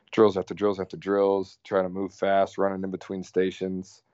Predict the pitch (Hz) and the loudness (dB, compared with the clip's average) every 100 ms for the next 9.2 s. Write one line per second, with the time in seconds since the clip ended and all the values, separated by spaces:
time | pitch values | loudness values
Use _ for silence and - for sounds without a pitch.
0 | _ _ _ - 87 90 90 92 95 95 | _ _ _ -6 -4 -4 -4 -2 0 0
1 | 90 104 98 92 87 82 90 87 - 87 | 2 2 4 2 0 -4 -4 -4 -6 -8
2 | 85 85 90 87 82 90 - 90 90 87 | -8 -6 -6 -4 -2 0 -2 -4 -6 -6
3 | 90 85 90 92 90 - 90 87 87 87 | -6 -4 -4 -2 -2 -2 -4 -4 -10 -14
4 | 92 90 85 87 - 82 90 - 87 - | -16 -16 -12 -12 -10 -6 -6 -6 -6 -2
5 | 87 87 - _ _ _ _ _ _ _ | -2 -4 -8 _ _ _ _ _ _ _
6 | - 90 90 92 90 90 92 90 - 110 | 0 2 6 6 4 2 0 -4 -2 2
7 | 113 - 113 - 104 - 107 87 - 90 | 2 2 0 0 -8 -10 -10 -12 -12 -12
8 | 87 - 92 95 95 95 110 113 98 95 | -14 -12 -8 -6 -2 0 2 2 0 -4
9 | 92 90 | -4 -6